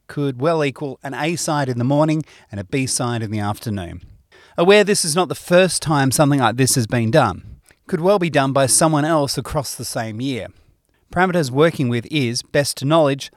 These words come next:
the work is a new release in twenty twenty-three. Am aware the world is now about the one track. For those on Spotify, a selected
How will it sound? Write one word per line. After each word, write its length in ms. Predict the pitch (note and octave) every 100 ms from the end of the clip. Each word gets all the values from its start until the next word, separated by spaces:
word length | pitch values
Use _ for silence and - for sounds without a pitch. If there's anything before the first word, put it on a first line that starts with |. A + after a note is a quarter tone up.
| _ -
the 100 | B2+
work 380 | C#3 D#3+ - -
is 120 | C3+
a 60 | A#2
new 240 | A#2 D#3 D3+
release 440 | B2+ B2 B2 - -
in 160 | A#2
twenty 400 | G#2 B2+ A#2 A2+
twenty-three. 720 | - A#2+ G#2 - - G2+ F2+ - _ _ _ _
Am 120 | D3
aware 340 | F3 E3+ G3 G3
the 100 | E3
world 360 | D#3+ E3 E3
is 120 | C3+ A#2+
now 280 | C3+ C#3+
about 340 | C3+ C3 C3 -
the 80 | A#2+
one 240 | A2+ A2
track. 380 | - G2+ - -
For 200 | - B2
those 320 | D3+ D3+ C#3+
on 200 | G3 D#3
Spotify, 680 | - A2+ A#2 - C#3 C#3+ D3+
a 80 | A2+
selected 540 | - D3 C#3+ -